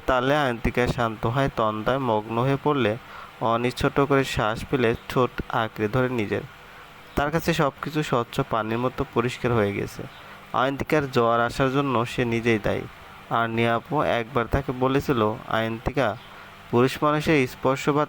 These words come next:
তাদেরকে সহ্য করতে পারে না, কেমন উদ্ভট হয়ে ভীতিগ্রস্ত হয়ে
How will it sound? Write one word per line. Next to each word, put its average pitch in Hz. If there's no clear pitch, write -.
তাদেরকে 127
সহ্য 120
করতে 139
পারে 98
না, 123
কেমন 160
উদ্ভট 139
হয়ে 139
ভীতিগ্রস্ত 113
হয়ে 107